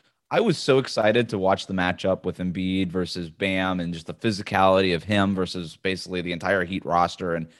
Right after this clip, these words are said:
everything that was going on. Uh, I thought it was gonna be a fascinating X's and O's series, just a, a, a bunch of storylines that are really cool between the Jimmy Butler stuff and, um, you know, P J Tucker and James Harden and all that kind of stuff. Like, there was so much going for it.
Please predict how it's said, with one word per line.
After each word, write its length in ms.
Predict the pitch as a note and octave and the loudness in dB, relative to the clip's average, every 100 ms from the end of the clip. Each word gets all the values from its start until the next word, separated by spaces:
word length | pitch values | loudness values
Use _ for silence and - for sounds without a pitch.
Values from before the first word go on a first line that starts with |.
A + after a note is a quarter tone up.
| _ _ | _ _
everything 380 | C#3+ C3+ C#3 C3 | 2 4 4 4
that 120 | A#2 | 2
was 120 | G2 F2+ | 0 -4
going 320 | G#2 G2+ F#2 | -4 -4 -4
on. 360 | F#2 F#2 F#2 F#2 _ _ _ - | -4 -4 -4 -8 _ _ _ -2
Uh, 180 | F#2+ F2+ | 0 2
I 120 | B2 | 2
thought 200 | C#3 A#2+ | 4 4
it 40 | |
was 160 | A2 F#2+ | 2 -2
gonna 200 | F#2+ G#2 | -4 -4
be 100 | F#2 | -2
a 60 | F2 | -4
fascinating 680 | - G#2+ A2 G#2+ G2+ G2+ | -2 0 0 0 0 0
X's 340 | E2 G2 G2+ F2+ | 0 -2 -2 -2
and 100 | F2+ | 0
O's 240 | F2 F2 | 0 -2
series, 480 | - F2+ F2 F2 E2 | -4 -4 -2 -2 -4
just 260 | - D#2+ - | -8 -6 -4
a, 140 | F#2 - | -4 -2
a, 140 | G2 - - | -4 -4 -8
a 100 | E2+ - _ - | -8 -10 _ -2
bunch 220 | B2+ A#2 | 0 0
of 80 | F#2+ | -4
storylines 720 | - G#2+ G2 G2 F2+ F#2 F2+ | -4 -2 2 2 2 0 -2
that 100 | F2 | -4
are 80 | E2+ | -2
really 240 | F2+ F2+ E2+ | -2 -2 -4
cool 320 | F#2+ F2+ E2+ | -4 -2 -4
between 320 | - F2 E2 | -6 -8 -6
the 80 | D#2+ | -4
Jimmy 240 | D#2 G#2 | -2 0
Butler 320 | F2+ F#2 F2+ F2+ | 2 2 0 -6
stuff 420 | - F#2 F2 - | -4 -2 -2 -4
and, 140 | D#2+ D#2+ _ _ _ _ F2+ | -12 -14 _ _ _ _ -6
um, 520 | F2 E2+ E2 D#2+ D#2+ | -2 -2 -2 -4 -6
you 100 | G#2 | -6
know, 100 | E2+ | -6
P 140 | - A2 | -4 0
J 160 | G#2 | 0
Tucker 400 | F#2+ G#2 - F#2 | 2 0 2 0
and 120 | E2+ | -2
James 240 | E2 D#2 - | -4 -6 -4
Harden 420 | A#2 G#2+ G2 F#2 | 2 4 4 0
and 80 | F#2 | 4
all 140 | C3 | 6
that 140 | A2 G2 | 6 4
kind 140 | F2+ | -2
of 60 | E2+ | -2
stuff. 180 | E2+ F2+ | -4 -6
Like, 120 | F2 | -4
there 100 | G#2+ | -4
was 120 | G2 | -4
so 140 | C#3 | -4
much 380 | C#3 G#2+ - - - | -2 -2 -6 -10 -4
going 280 | F#2+ G2+ | -2 -2
for 200 | F2+ F2+ D#2+ | -2 2 2
it. 140 | D2+ | 0